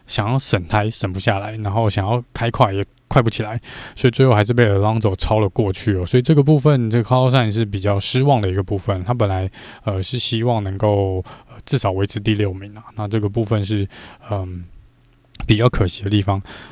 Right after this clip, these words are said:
但是法拉利因为两台车都有拿下积分哦，加上他们的竞争对手 McLaren 只拿下了一分的积分，所以法拉利已经跳到了第三名哦，已经就是把 McLaren 挤下去了。所以在这边呢，呃，McLaren 的部分可能就要加加油咯。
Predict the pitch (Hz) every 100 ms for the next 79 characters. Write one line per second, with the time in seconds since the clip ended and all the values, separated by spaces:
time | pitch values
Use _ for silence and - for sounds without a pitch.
0 | - 151 139 147 143 127 110 110 113 143
1 | 147 147 110 92 98 - 110 113 95 101
2 | 104 107 95 104 95 92 104 101 113 101
3 | 117 110 104 - - 139 117 120 120 113
4 | 98 92 92 - 113 110 95 95 92 98
5 | - 110 98 90 101 _ - 139 127 120
6 | 104 98 101 98 113 107 - - - -
7 | 110 104 131 110 95 104 110 110 113 139
8 | 110 113 95 110 - 107 104 98 104 110
9 | 98 101 104 104 104 101 104 95 101 107
10 | 110 101 117 117 101 - - 120 98 -
11 | 107 110 104 110 - 135 131 131 127 113
12 | 113 104 101 - - - - - - 127
13 | 147 151 139 120 135 131 120 107 101 117
14 | 113 117 110 110 107 98 107 113